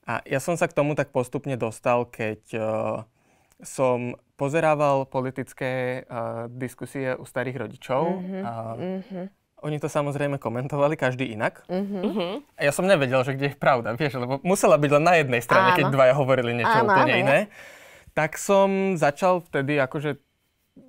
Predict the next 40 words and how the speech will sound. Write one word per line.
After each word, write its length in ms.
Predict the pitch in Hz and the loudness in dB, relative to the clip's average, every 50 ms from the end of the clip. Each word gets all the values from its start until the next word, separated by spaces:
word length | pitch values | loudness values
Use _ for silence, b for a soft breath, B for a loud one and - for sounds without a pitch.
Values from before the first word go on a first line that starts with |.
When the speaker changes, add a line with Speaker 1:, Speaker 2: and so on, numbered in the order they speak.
| _ | _
Speaker 1:
hľadať, 640 | - 147 123 127 123 120 117 120 127 127 127 127 - - - 165 | -10 -6 -4 -2 0 2 2 2 4 4 2 2 0 -6 -12 -12
že 220 | 139 123 123 120 110 - - - - - - 220 233 _ _ _ _ _ _ _ | -10 -8 -6 -6 -4 -4 -6 -8 -10 -12 -16 -18 -20 _ _ _ _ _ _ _
čoho 320 | - - 135 120 131 127 | -4 -2 -2 -2 -2 -2
sa 160 | - 139 120 | -2 -4 -4
to, 480 | - - 131 123 120 120 117 117 - _ | -2 -2 -2 0 0 0 -2 -4 -6 _
alebo 240 | - 120 117 113 127 | -2 -2 -2 -2 -6
že 160 | - 117 - _ - - | -8 -12 -14 _ -20 -20
kto 240 | - - 147 147 147 | -2 2 4 4 4
z 160 | 135 127 139 | 2 0 -2
nich 160 | 147 151 135 | -2 -2 -2
má 160 | 139 135 131 | 0 0 2
pravdu 400 | 127 - 117 113 117 123 131 147 | 2 2 2 2 2 2 2 0
a 80 | 143 127 | 0 0
podobne. 400 | - 113 - - 127 139 165 185 | -2 -6 -8 -8 -6 -4 0 0
Speaker 2:
Mhm. 60 | 160 | 0
Speaker 1:
A 100 | 220 226 | 0 2
to, 80 | 220 160 165 165 | 2 0 0 0
to 100 | - 170 | -2 -4
ma 120 | 175 165 | -4 -2
vtedy 160 | - 190 175 | -2 -2 -2
začalo 260 | 165 143 147 - 180 165 | -2 -2 -4 -2 -4 -4
tak 140 | - 151 143 | -4 -4 -4
trochu 220 | - 156 151 - 151 | -4 -4 -4 -4 -4
zaujímať. 600 | 113 107 101 104 110 123 139 160 180 190 _ b b b b b b b b b b | -4 -4 -4 -4 -4 -4 -4 -4 -6 -6 _ b b b b b b b b b b
No 280 | - 147 156 165 170 170 | -8 -4 -2 0 2 2
a 80 | 170 | 2
my 120 | 170 170 170 | 2 2 0
sme 140 | 160 185 170 | -2 -2 -2
potom 280 | - 180 170 180 175 | 0 -2 0 0 -2
v 80 | 160 147 | -2 -2
dvetisícšestnástom 840 | 151 147 - 160 - 165 147 - - 156 143 - 151 143 - - | -4 -4 -4 -6 -10 -12 -12 -8 -8 -8 -6 -6 -6 -6 -6 -6
mali 220 | 151 147 147 143 147 | -4 -2 -2 -2 -2
voľby, 480 | 127 117 - 113 107 113 127 131 131 - _ _ _ _ _ - | -2 -2 -4 -4 -4 -6 -6 -8 -8 -12 _ _ _ _ _ -8
Speaker 2:
Mhm. 80 | 196 196 180 214 | -6 -4 -4 -4
Speaker 1:
a, 240 | 254 113 113 113 113 | -4 -6 -6 -8 -10
ktoré 340 | - _ - 120 117 117 117 | -10 _ -6 -4 -4 -4 -4
dopadli 380 | 113 113 107 - 120 117 117 113 | -4 -6 -6 -4 -6 -6 -6 -6
tak, 160 | 117 117 113 | -6 -6 -6
ako 240 | 113 - 123 110 104 | -6 -6 -6 -8 -6
dopadli. 400 | 101 104 110 123 127 135 139 | -6 -6 -6 -4 -6 -6 -8